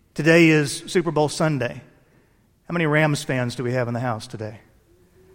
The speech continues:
Okay, is there any Patriot fans in the, in the house today? Okay, oh, okay, there's a couple.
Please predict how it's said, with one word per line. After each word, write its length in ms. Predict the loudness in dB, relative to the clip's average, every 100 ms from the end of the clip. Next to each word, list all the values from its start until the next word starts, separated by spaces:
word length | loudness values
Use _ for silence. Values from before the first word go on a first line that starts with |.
| _ _ _
Okay, 200 | -4 -2
is 100 | -2
there 140 | -4
any 220 | -2 0
Patriot 480 | 0 0 0 0 -2
fans 300 | 0 0 0
in 80 | -2
the, 120 | -4 -4
in 100 | -6
the 60 | -6
house 360 | -6 -10 -12 -12
today? 180 | -14 -14 _
Okay, 120 | -14 -8
oh, 220 | -6 -6
okay, 180 | -4 -4
there's 180 | -4 -2
a 40 |
couple. 300 | 0 0 -2